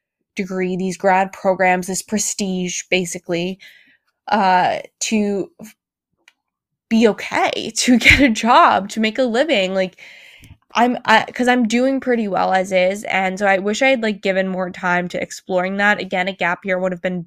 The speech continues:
huge for that. Uh, and it's something that, you know,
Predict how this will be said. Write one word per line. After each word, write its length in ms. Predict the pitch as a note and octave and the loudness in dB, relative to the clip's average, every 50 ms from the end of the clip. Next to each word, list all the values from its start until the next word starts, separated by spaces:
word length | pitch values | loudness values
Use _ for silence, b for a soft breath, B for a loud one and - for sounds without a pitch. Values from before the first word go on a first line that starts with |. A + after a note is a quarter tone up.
| _ _ - | _ _ -20
huge 540 | G#3+ - - - - G3+ G3 F#3+ G#3 G#3 - | -18 -18 -14 -10 -8 -4 -4 -2 -4 -4 -4
for 160 | - - C4 B3+ | -2 -2 0 0
that. 360 | C4+ C4+ C#4 C#4+ D4+ D4+ D4+ _ B B B B B B B B B B - | 2 0 2 2 0 0 -4 _ B B B B B B B B B B 0
Uh, 200 | - G#3+ G#3+ G3+ - | 2 4 4 4 4
and 120 | - C4 | 4 2
it's 120 | D4 D4 - | 2 2 2
something 300 | E4 D#4+ D#4 E4 D#4 D4+ | 2 2 2 2 2 4
that, 220 | C#4 B3+ A#3 - - | 4 4 4 2 0
you 80 | A#3+ A3+ | -2 0
know, 280 | G#3 G3 F#3+ F#3 F3+ | 0 0 -2 -4 -6